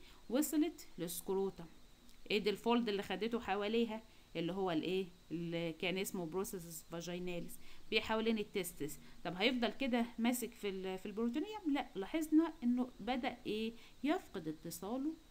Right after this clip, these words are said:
بالبروتونيوم. وبيه عبارة عن ايه البروسيس اللي نزل ده؟ بيه عبارة عن كيس صغير ليه تو لاير محيط بالتستس، وهو ده اللي اسمه ايه؟ تونيكا فاجيناليس. ليه تو لاير، لاير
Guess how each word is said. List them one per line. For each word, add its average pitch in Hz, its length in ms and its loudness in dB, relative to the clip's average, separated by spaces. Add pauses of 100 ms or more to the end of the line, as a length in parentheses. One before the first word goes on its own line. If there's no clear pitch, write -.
(140)
بالبروتونيوم. 131 760 -6 (720)
وبيه 196 300 6
عبارة 190 340 4
عن 160 200 4
ايه 196 300 4
البروسيس 165 680 -2
اللي 165 160 0
نزل 170 340 -2
ده؟ 165 180 -4 (340)
بيه 311 80 4
عبارة 320 260 4
عن 254 240 4
كيس 494 500 0 (260)
صغير 254 600 0 (360)
ليه 202 300 -2
تو 214 140 2
لاير 220 360 2 (340)
محيط 165 460 -4
بالتستس، 247 680 -6 (300)
وهو 247 340 4
ده 196 260 0 (220)
اللي 170 200 -2
اسمه 180 280 -2
ايه؟ 170 200 -2 (200)
تونيكا 175 460 -4 (240)
فاجيناليس. 127 800 -6
ليه 151 200 2
تو 165 120 -4
لاير، 151 340 0
لاير 147 420 0